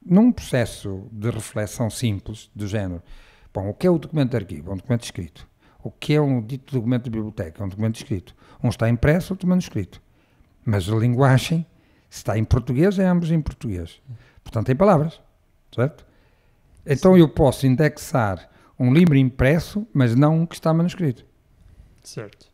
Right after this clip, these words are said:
Speaker 1: Isto não faz sentido.
Speaker 2: Parecia artificial, de facto.
Speaker 1: Não, isto não faz
Speaker 2: É,
Speaker 1: sentido,
Speaker 2: não,
Speaker 1: isto é
Speaker 2: não.
Speaker 1: absurdo. Mas isto era doutrina.
Speaker 2: Era.
Speaker 1: Ouça, isto é muito importante. Porque a desconstrução da arquivista científica que se quis, eh, vender,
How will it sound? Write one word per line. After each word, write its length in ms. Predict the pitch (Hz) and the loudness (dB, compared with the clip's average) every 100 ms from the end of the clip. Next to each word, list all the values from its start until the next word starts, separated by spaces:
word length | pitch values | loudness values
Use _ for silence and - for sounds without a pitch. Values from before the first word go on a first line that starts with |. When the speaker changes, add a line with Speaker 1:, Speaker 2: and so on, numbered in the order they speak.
| _ - | _ -14
Speaker 1:
Isto 120 | - | -12
não 60 | |
faz 220 | - - - | -8 -8 -6
sentido. 260 | 104 143 | -2 4
Speaker 2:
Parecia 220 | - - | 4 2
artificial, 540 | 143 - 147 - 117 98 | -2 -6 -8 -8 -10 -12
de 100 | - | -16
facto. 380 | - 101 - - | -16 -16 -14 2
Speaker 1:
Não, 120 | 311 - - | 2 2 -12
isto 120 | - - | -10 -6
não 80 | |
faz 180 | - 147 | 0 0
Speaker 2:
É, 40 | 131 | 2
Speaker 1:
sentido, 360 | 135 214 165 | 4 6 6
Speaker 2:
não, 80 | 127 | 4
Speaker 1:
isto 100 | 101 | 2
é 40 | |
Speaker 2:
não. 40 | 120 | 0
Speaker 1:
absurdo. 540 | 113 190 170 120 98 - - - - | 6 10 10 8 2 -6 -20 -20 -2
Mas 200 | 302 185 | 0 0
isto 240 | 262 - | -2 -2
era 160 | 320 320 | 0 2
doutrina. 920 | 339 349 349 277 302 330 247 107 92 - _ _ _ | 2 0 2 2 2 0 -4 -4 -10 -20 _ _ _
Speaker 2:
Era. 260 | 117 101 107 | -12 2 6
Speaker 1:
Ouça, 580 | 185 180 - - 92 - - _ - _ | 8 6 2 -12 -14 -18 -20 _ -20 _
isto 260 | 233 247 - | 0 0 0
é 60 | 185 | 0
muito 360 | 160 214 220 | 4 2 2
importante. 480 | 104 - 98 - - _ - _ _ _ | -6 -10 -16 -18 -20 _ -20 _ _ _
Porque 200 | - - | -6 2
a 40 | 160 | 0
desconstrução 840 | 156 - 302 208 - 139 - 110 | 0 2 4 4 0 -4 -2 -2
da 100 | 101 | 0
arquivista 500 | 117 - 120 123 170 | -2 -2 -4 -4 -4
científica 500 | 143 123 120 90 101 | -4 -4 -4 -8 -10
que 100 | 92 | -14
se 80 | - | -18
quis, 340 | - 113 82 - | -10 -8 -8 -10
eh, 40 | 92 | -8
vender, 560 | 92 110 95 98 107 | -4 -4 -2 -4 -6